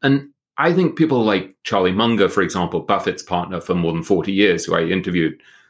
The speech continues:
for the book, he is the embodiment of worldly wisdom. These are people who are thinking about questions like, What's the money for? How, w-, is, is it, is it worth behaving badly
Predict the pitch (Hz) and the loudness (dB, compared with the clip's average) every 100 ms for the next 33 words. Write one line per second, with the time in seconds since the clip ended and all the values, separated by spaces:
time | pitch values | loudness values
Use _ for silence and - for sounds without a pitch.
0 | _ 104 82 73 95 78 - _ _ _ | _ -2 0 0 0 0 -8 _ _ _
1 | 135 139 127 107 85 80 _ 104 95 87 | 2 4 4 2 0 -8 _ 0 2 2
2 | 104 101 95 82 82 85 73 80 90 85 | 2 2 2 -2 -4 -6 -6 0 2 2
3 | 82 80 76 76 - 85 - - _ - | -2 -6 -4 -6 -8 -14 -14 -20 _ -2
4 | 120 113 127 120 - 98 101 92 - 117 | 0 2 0 0 0 2 4 2 0 0
5 | 107 - 90 76 76 - 95 85 87 80 | 0 0 -2 -2 -6 -4 -4 -2 -4 -2
6 | 87 80 - - _ _ _ _ _ 120 | -2 -2 -6 -20 _ _ _ _ _ -2
7 | - 156 127 117 104 - - 95 78 - | 0 2 2 2 0 -4 0 2 2 -4
8 | - _ _ _ _ - - - - 101 | -10 _ _ _ _ -12 -4 -4 0 0
9 | 107 113 - - - 127 117 - - - | 0 0 0 0 2 2 2 0 -6 -8
10 | - - - 135 131 139 - - _ - | -16 -18 -2 0 4 2 2 -4 _ 0
11 | 131 135 101 101 113 123 120 - 110 101 | 2 2 2 2 4 4 2 0 -2 2
12 | 101 92 85 98 90 92 82 80 - - | 2 2 -2 -2 -2 -2 -2 -4 -6 -10